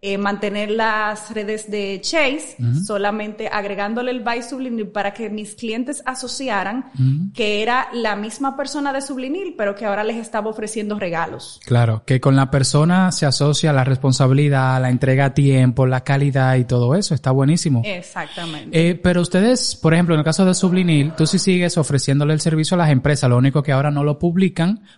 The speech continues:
Speaker 2: porque están más enfocadas a otro público. Quieren
Speaker 1: Eh,
Speaker 2: agarrar
Speaker 1: exactamente.
Speaker 2: Ah, no, no, está buenísimo.
Speaker 1: <laughs>
Speaker 2: Vamos allá. Aquí tengo, por ejemplo, estaba leyendo un libro hace días que se llama Los siete hábitos de la gente altamente efectiva de Stephen Covey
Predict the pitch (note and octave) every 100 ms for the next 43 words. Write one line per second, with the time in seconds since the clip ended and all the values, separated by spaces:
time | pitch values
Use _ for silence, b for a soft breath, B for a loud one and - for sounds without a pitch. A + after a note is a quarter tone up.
0 | - C3+ C3+ C3+ D3 D3 D3 D#3+ D3 E3+
1 | E3 D#3+ E3+ C3+ C3 C#3 C3 C3 A#2 G#2+
2 | G#2 - C3 D3 C#3+ C3+ C3 C#3 C3+ -
3 | F3 - F3+ D3+ - - - B2 C3 C#3+
4 | D3 C3+ C3+ C3+ D#3+ D3+ B2+ A#2 - -
5 | - - - D3 F#3+ B3+ A3+ E3+ D3 C3+
6 | C#3+ G3 G#3 A#3 A#3 A3+ A3+ A3 G3 F3+
7 | F3+ F#3+ G3+ G3 F#3+ F3+ E3 C#3+ E3 F3+
8 | F#3+ G3 F#3+ F#3 G3+ F3+ D3 D3 D#3+ F3+
9 | D#3 C#3+ - C#3+ C#3 C#3 D#3 D#3 - D#3
10 | D#3+ D#3 D#3+ D#3 C#3 C3 C3+ D3 C#3+ C3+
11 | C3+ C#3+ C#3 C#3 C#3+ C#3 C#3+ C#3 G#3 G3
12 | C#3+ B2+ A#2+ - C#3+ D#3 C#3+ F3+ E3+ D3+